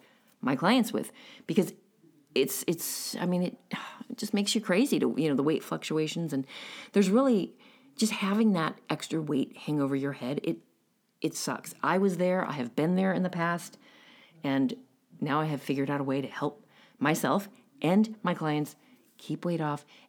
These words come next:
and have it be a lifestyle. So it is not, it's just not a non-issue anymore. And that's where you wanna be.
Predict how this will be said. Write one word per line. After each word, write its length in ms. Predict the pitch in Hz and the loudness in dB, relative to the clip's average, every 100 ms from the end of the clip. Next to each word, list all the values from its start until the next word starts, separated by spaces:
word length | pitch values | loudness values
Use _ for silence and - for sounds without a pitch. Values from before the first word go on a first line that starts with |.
| - | -6
and 100 | 139 | -4
have 160 | 131 | -2
it 60 | 135 | -2
be 140 | 151 - | -4 -2
a 80 | |
lifestyle. 600 | 160 156 135 - 131 131 123 | -2 0 -2 -2 -4 -4 -4
So 200 | - 123 | -2 0
it 100 | 139 | 0
is 160 | 135 | 0
not, 420 | 143 135 139 - - _ _ _ _ _ _ _ _ - | 0 0 -2 -6 -18 _ _ _ _ _ _ _ _ -8
it's 140 | 135 | -4
just 160 | 147 147 | -4 -2
not 240 | 135 131 | -2 0
a 60 | 143 | 0
non-issue 640 | 131 123 - 143 - 117 | 2 0 -2 -2 -2 -4
anymore. 400 | 113 113 120 - | -4 -4 -4 -4
And 180 | 139 143 | -4 -2
that's 300 | 170 175 - | -4 -6 -4
where 100 | 156 | -2
you 140 | 139 | -2
wanna 180 | 123 127 | -2 -4
be. 240 | 123 147 | 0 -2